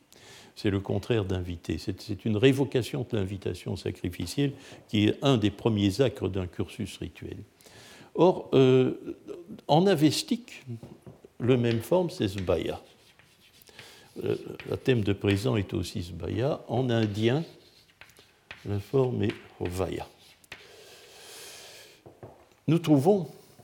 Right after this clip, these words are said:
cette forme, avec cette graphie, dans les gathas.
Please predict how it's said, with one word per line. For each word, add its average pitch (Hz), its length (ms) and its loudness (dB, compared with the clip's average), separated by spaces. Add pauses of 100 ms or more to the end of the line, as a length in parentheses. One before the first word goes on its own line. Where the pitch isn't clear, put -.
(320)
cette 113 260 -2
forme, 123 420 2 (140)
avec 104 260 -4
cette 107 220 -4
graphie, 98 420 0
dans 175 340 6
les 151 140 2
gathas. 110 640 -4